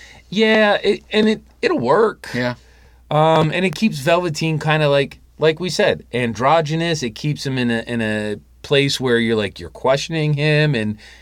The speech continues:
Speaker 1: it keeps interest in
Speaker 2: Keeps
Speaker 1: the
Speaker 2: the
Speaker 1: character.
Speaker 2: interest going, yes.
Speaker 1: Um,
Speaker 2: But it's kinda similar to another storyline that's on another show that's not making any sense.
Speaker 1: Well, we'll get to
Speaker 2: We'll
Speaker 1: that.
Speaker 2: get to that, though.
Speaker 1: All right. Um, but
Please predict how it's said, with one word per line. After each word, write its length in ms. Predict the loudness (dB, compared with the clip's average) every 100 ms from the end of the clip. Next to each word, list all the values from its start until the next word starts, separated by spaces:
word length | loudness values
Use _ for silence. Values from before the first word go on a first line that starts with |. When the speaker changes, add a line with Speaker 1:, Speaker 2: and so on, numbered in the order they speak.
| -8
Speaker 1:
it 140 | -8
keeps 280 | -2 -4 -4
interest 420 | -6 -6 -6 -6 -4
in 60 |
Speaker 2:
Keeps 180 | -2 -2
Speaker 1:
the 60 | 0
Speaker 2:
the 40 | 2
Speaker 1:
character. 60 | 0 -2
Speaker 2:
interest 140 | -6
going, 260 | -2 -2 -2
yes. 320 | -6 -8 -12 -16 -14 -2
Speaker 1:
Um, 120 | 0
Speaker 2:
But 120 | 2 0
it's 180 | -2
kinda 300 | -4 -2 -2
similar 560 | -2 -2 0 0 0 0
to 360 | -2 -2 -2 -4
another 400 | -2 0 2 0
storyline 760 | -2 -6 0 0 0 -2 -4 -6
that's 180 | -6 -6
on 160 | -6
another 320 | -2 -2 -2 -2
show 400 | -2 0 -2 -6 _ _ -20 _
that's 160 | -14 -10
not 320 | -4 0 0 -2
making 340 | -4 -2 -2
any 160 | -2 -4
sense. 520 | -6 -8 -8 -12 -14 -10
Speaker 1:
Well, 500 | -2 0 2 2 2
we'll 100 | 0
get 180 | 0 -2
to 100 | -2
Speaker 2:
We'll 140 | 0 0
Speaker 1:
that. 80 |
Speaker 2:
get 140 | 0 -2
to 80 | -4
that, 200 | -6 -10
though. 120 | -14 -16 -20 -4
Speaker 1:
All 100 | 0
right. 160 | 2 0 -8 -20 -12 0
Um, 380 | 2 2 -2 -8 _ _ _ _ _ _ _
but 300 | 0 0 0